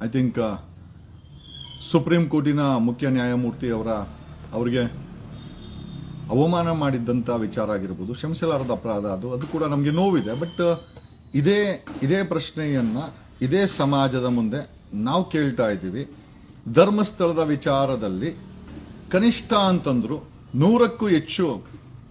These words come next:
ಕರೆಸ್ಪಾಂಡೆನ್ಸ್‌ಗಳನ್ನ ಸುಪ್ರೀಂ ಕೋರ್ಟ್‌ಗೆ ಇದೇ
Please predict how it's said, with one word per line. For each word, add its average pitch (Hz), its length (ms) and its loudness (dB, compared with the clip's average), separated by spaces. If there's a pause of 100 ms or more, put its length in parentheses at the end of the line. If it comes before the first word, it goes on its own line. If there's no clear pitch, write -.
(300)
ಕರೆಸ್ಪಾಂಡೆನ್ಸ್‌ಗಳನ್ನ 170 1080 2
ಸುಪ್ರೀಂ 185 520 0
ಕೋರ್ಟ್‌ಗೆ 147 420 0
ಇದೇ 165 540 2